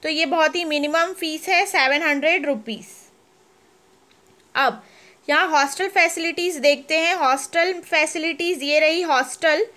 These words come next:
ये दिख रहा होगा आपको हॉस्टल। हॉस्टल में आपके पास well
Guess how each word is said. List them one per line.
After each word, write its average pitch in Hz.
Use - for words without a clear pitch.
ये 285
दिख 294
रहा 320
होगा 311
आपको 320
हॉस्टल। 320
हॉस्टल 294
में 349
आपके 339
पास 349
well 262